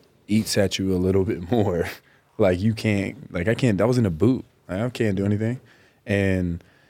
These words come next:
I don't know if he remembers this, I would, like, try stuff, like, take my boot off and try to walk without my boot just to see,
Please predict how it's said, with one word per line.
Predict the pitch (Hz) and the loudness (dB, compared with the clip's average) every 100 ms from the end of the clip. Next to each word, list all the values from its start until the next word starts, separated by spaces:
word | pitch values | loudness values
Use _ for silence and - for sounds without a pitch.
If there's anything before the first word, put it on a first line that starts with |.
| - | -4
I | 104 | 0
don't | 104 | 4
know | 98 | 4
if | 104 | 4
he | 95 | 2
remembers | 92 101 92 | 4 2 2
this, | 85 | 0
I | 90 | 2
would, | 113 90 | 2 2
like, | 78 76 | -2 -6
try | - 87 104 101 | -2 0 2 0
stuff, | - 87 80 - | -2 -4 -4 -8
like, | 71 - | -14 -6
take | 95 85 | -4 -4
my | 80 | -6
boot | 82 82 | -4 -2
off | 80 80 | -2 -6
and | 80 | -10
try | 85 | -8
to | 78 | -4
walk | 87 - | -2 -4
without | 87 80 | -6 -6
my | 80 | -6
boot | 78 82 - _ - | -10 -14 -18 _ -18
just | 85 - | -16 -16
to | 80 | -16
see, | - 92 87 82 | -6 -2 -2 -4